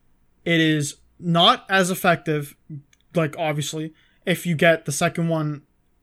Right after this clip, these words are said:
hella late, such as me and all my friends and anyone under forty or fifty or whatever the fuck. But we still have to wait because Canada can't get vaccines for shit.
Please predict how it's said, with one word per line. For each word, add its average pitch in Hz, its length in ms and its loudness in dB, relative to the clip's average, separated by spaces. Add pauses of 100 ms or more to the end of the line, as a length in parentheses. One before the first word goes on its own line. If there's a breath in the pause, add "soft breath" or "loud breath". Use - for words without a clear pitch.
(160)
hella 170 320 2
late, 147 440 -2
such 170 280 -6
as 156 180 -2
me 160 180 0
and 147 80 -4
all 143 120 -6
my 139 120 -6
friends 135 440 -12
and 139 380 -10 (1040)
anyone 180 380 2
under 156 380 -2
forty 143 420 -6
or 135 100 -8
fifty 143 300 -12
or 139 60 -12
whatever 131 240 -12
the 127 60 -18
fuck. 127 300 -14 (1000)
But 180 200 4
we 175 80 2
still 160 240 -2
have 143 180 -4
to 156 80 -4
wait 135 280 -6 (320)
because 151 540 -2
Canada 156 440 -4
can't 143 220 -8
get 139 140 -8
vaccines 139 340 -8
for - 100 -20
shit. - 280 -14